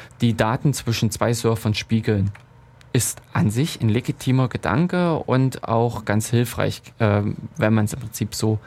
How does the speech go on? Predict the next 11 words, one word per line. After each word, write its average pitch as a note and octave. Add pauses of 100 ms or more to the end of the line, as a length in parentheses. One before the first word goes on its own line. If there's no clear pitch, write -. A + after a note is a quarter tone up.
(420)
betrachtet. - (1000)
Ja, C#3 (300)
allerdings B2
kann A#2+
das A#2+
Ganze A#2
eben G#2+
auch, A2
äh, A2
für G#2+
weniger, A2